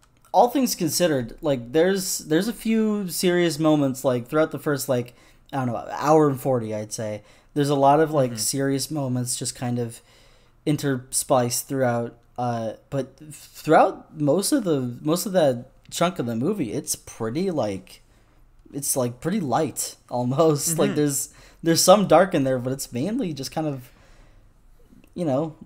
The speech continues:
Speaker 1: lightly just kind of like, "Ah, it's funny," but then there's also, you know, the d-, you know, detective stuff. Uh, and then during the last twenty minutes is when it just ma-, takes the switch
Speaker 2: Right.
Speaker 1: full into serious.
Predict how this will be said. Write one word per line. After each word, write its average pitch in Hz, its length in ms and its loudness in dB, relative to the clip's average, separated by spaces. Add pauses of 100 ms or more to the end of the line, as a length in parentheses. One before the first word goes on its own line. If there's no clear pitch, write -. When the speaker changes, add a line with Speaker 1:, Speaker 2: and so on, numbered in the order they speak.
(480)
Speaker 1:
lightly 139 540 -2
just 131 240 -8
kind 147 140 -4
of 135 60 -4
like, 135 160 -4
"Ah, 180 140 -4
it's - 160 -8
funny," 147 440 0
but 131 140 -6
then 131 140 -2
there's 127 140 -8
also, 123 340 -4
you 120 140 -4
know, 110 180 -4
the 107 200 -12 (540)
d-, 123 100 -16 (120)
you 160 100 -4
know, 107 100 -4
detective 139 520 -4
stuff. 123 540 -4 (500)
Uh, 123 180 -4
and 135 160 -2
then 135 280 0
during 139 280 2
the 127 80 0
last 120 540 -4
twenty 117 280 -4
minutes 107 320 -6
is 113 120 -10
when 110 120 -8
it 101 80 -10
just - 540 -6
ma-, 127 340 -4
takes 131 260 -4
the 117 80 -6
switch - 400 -2
Speaker 2:
Right. 120 100 -8
Speaker 1:
full 120 220 0
into 104 520 -8 (420)
serious. - 800 -6